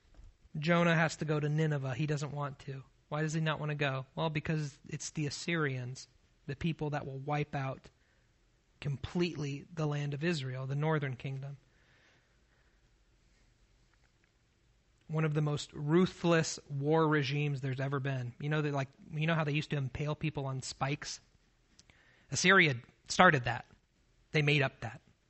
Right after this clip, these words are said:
that, that way to kill people. It was, it was new in their day. It's a ho-, just a horrible land that, that was gonna destroy them. Why would Jonah wanna go preach to them?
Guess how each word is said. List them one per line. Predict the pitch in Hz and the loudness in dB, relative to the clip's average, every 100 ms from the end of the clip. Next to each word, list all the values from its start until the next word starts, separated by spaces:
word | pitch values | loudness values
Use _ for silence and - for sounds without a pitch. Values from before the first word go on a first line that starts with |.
| _ _ _ - | _ _ _ -8
that, | 131 127 _ - 143 | -8 -8 _ -12 -6
that | 151 | -6
way | 123 131 | -4 -4
to | - | -6
kill | - 135 | -8 -8
people. | - 110 - _ _ | -10 -18 -20 _ _
It | _ _ _ - | _ _ _ -12
was, | 120 117 143 | -10 -8 -6
it | 143 | -6
was | 127 113 | -6 -2
new | 135 165 135 110 | 0 0 0 -6
in | 131 | -8
their | 123 123 | -8 -8
day. | 117 113 - - _ _ _ _ _ _ _ _ _ _ _ _ _ _ _ _ _ _ _ _ _ _ _ _ _ _ _ _ _ _ _ _ _ _ _ _ - - | -10 -12 -18 -20 _ _ _ _ _ _ _ _ _ _ _ _ _ _ _ _ _ _ _ _ _ _ _ _ _ _ _ _ _ _ _ _ _ _ _ _ -20 -8
It's | 143 | -6
a | |
ho-, | - 90 - - _ _ 156 | -4 -6 -8 -10 _ _ -8
just | 156 135 | -6 -4
a | |
horrible | - - 190 196 190 151 147 | -6 0 4 6 6 4 2
land | 143 170 170 131 123 - _ _ | 2 2 2 0 -4 -12 _ _
that, | 143 139 139 _ - | -4 -2 -2 _ -8
that | 147 147 | -4 -4
was | 139 | -2
gonna | 170 156 | 0 0
destroy | 135 - - 165 | -2 -6 0 0
them. | 156 131 - - | 0 -4 -8 4
Why | 180 | 8
would | 339 403 | 8 8
Jonah | 208 220 233 | 6 6 6
wanna | 214 214 | 6 6
go | 202 | 4
preach | 196 - 196 - - | 2 0 -2 -2 -2
to | 151 | -2
them? | 131 123 | -2 -6